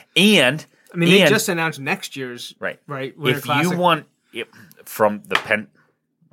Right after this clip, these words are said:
Speaker 1: we almost made it a show. We almost <laughs> made it a show. If, if you're looking at it from the Penn State side of things, they released, you know, general plans, uh,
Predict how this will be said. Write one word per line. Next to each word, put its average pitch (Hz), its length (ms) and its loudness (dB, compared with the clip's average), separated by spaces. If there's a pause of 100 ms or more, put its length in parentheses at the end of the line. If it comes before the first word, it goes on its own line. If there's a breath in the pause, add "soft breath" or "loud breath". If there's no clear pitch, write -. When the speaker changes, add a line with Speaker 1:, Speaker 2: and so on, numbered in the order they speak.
(300)
Speaker 1:
we 110 160 -14
almost 90 360 -12
made 78 120 -18
it 76 160 -20
a - 40 -20
show. - 340 -16
We 101 200 -12
almost 92 460 -2
<laughs> - 60 -20
made - 180 -14
it - 20 -10
a 107 80 -8
show. - 160 -10 (720 loud breath)
If, 139 320 0 (160)
if 147 220 -2
you're 151 240 4
looking 160 240 2
at 135 100 4
it 123 60 2
from 123 140 -2
the 104 60 0
Penn 104 200 -2
State 139 240 -2
side 95 160 0
of 90 60 -6
things, 101 240 -4
they 139 240 4
released, 117 680 0
you 110 100 -2
know, 95 300 2 (1000)
general 104 560 2
plans, 95 680 0 (160)
uh, - 140 -4